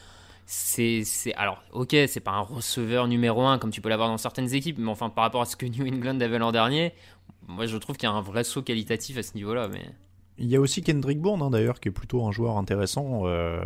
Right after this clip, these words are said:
Speaker 2: à ce niveau-là. Alors, que, moi, je re-, je suis globalement d'accord avec tout ce que vous avez dit, au sens où il n'y a pas un receveur numéro un. Bon, ça, c'est clair. Je suis un peu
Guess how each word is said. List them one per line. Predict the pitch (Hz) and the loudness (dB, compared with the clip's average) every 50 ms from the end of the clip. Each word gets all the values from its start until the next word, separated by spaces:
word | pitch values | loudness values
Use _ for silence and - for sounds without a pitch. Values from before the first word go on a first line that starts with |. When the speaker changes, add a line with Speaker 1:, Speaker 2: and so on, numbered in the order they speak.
| 90 90 | -4 -4
Speaker 2:
à | - 95 | -4 -4
ce | - - | -4 -4
niveau-là. | 104 98 107 135 165 165 | -2 0 4 4 6 6
Alors, | 131 107 - | 6 4 4
que, | - 135 | 2 -2
moi, | 127 - 143 156 175 | -2 0 0 2 2
je | 165 156 | 2 4
re-, | 139 127 104 | 2 2 2
je | - | 0
suis | - - 110 104 98 | 0 0 0 2 0
globalement | 95 107 120 120 127 131 135 135 | 2 2 4 4 4 4 4 2
d'accord | 117 101 101 127 | 2 2 2 2
avec | 117 107 - | 0 0 -2
tout | - | -4
ce | - | -6
que | - 110 | -6 -4
vous | 107 107 104 | -2 0 2
avez | 104 101 120 | 2 2 2
dit, | 139 156 156 131 | 2 2 2 2
au | 107 | 2
sens | - - 143 - - | 0 -2 -6 -4 -2
où | 127 110 - - - - - - | -4 -4 -4 -6 -18 -20 -10 -4
il | 113 | -2
n'y | 110 | 0
a | |
pas | - 135 | 2 2
un | 135 135 | 4 4
receveur | 120 131 127 - - 135 131 139 127 117 | 4 4 4 4 4 6 6 8 6 6
numéro | 117 127 135 139 139 139 135 123 127 131 | 4 4 4 4 4 4 4 4 4 4
un. | 127 113 95 | 2 2 0
Bon, | 87 90 87 90 | -2 -6 -10 -10
ça, | - - - | -12 -12 -10
c'est | - - 92 | -8 -8 -4
clair. | - - 147 165 180 170 - - - - - - - - - - - - - - | 0 2 2 2 2 0 -2 -8 -20 -20 -20 -20 -20 -20 -20 -20 -20 -20 -20 -20
Je | - - - | -18 -12 -2
suis | - 135 | 2 4
un | 135 139 | 4 4
peu | 135 143 156 143 - - | 4 4 4 4 4 2